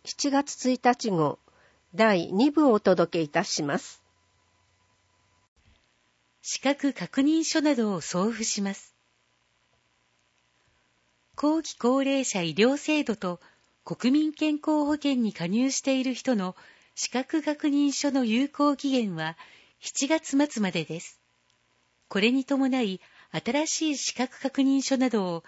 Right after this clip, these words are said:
Speaker 2: 七月下旬に郵送します。問い合わせ、保険年金課、電話五零四の二一五八、ファックス五零四の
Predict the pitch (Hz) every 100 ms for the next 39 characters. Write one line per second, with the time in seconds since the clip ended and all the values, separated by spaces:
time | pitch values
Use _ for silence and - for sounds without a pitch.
0 | - _ _ - - 277 269 269 247 160
1 | 151 240 294 311 294 196 214 - 240 233
2 | - 185 190 - _ _ _ _ _ _
3 | _ _ _ _ _ 208 214 214 208 202
4 | - 196 - _ _ _ - 175 - 285
5 | 302 294 285 269 - 254 233 214 214 -
6 | _ _ _ _ _ - 170 185 170 180
7 | 180 - - _ - 196 254 294 302 311
8 | 285 226 226 208 185 175 196 - 160 190
9 | 254 285 294 - 151 147 180 202 208 -
10 | 262 - _ _ _ _ - 196 - -
11 | - 170 160 _ _ _ _ 190 220 285
12 | 302 302 285 226 226 214 185 185